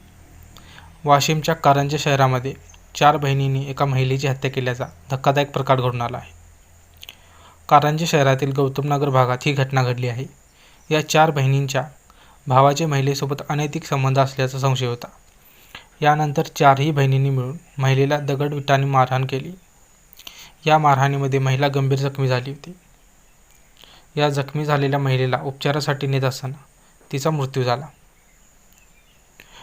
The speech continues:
मृत्यू पावलेली महिला आणि चार बहिणींच्या भावामध्ये अनैतिक संबंध असल्याचा संशय होता. त्यामुळे चार बहिणींनी या महिलेला मारहाण केली,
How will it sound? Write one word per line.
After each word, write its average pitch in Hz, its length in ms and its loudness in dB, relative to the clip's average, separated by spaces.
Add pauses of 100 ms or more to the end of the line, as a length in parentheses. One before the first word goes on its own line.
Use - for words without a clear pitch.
(180)
मृत्यू 143 340 -2
पावलेली 143 380 4
महिला 131 260 2 (460)
आणि 143 180 -2
चार 151 260 2
बहिणींच्या 139 440 0
भावामध्ये 127 500 0
अनैतिक 139 340 -4
संबंध 135 340 0
असल्याचा 135 360 -2
संशय 135 340 -2
होता. 117 220 -6 (1000)
त्यामुळे 151 320 2
चार 151 240 2
बहिणींनी 139 480 -2
या 147 100 -2
महिलेला 135 380 0
मारहाण 127 400 0
केली, 135 220 -6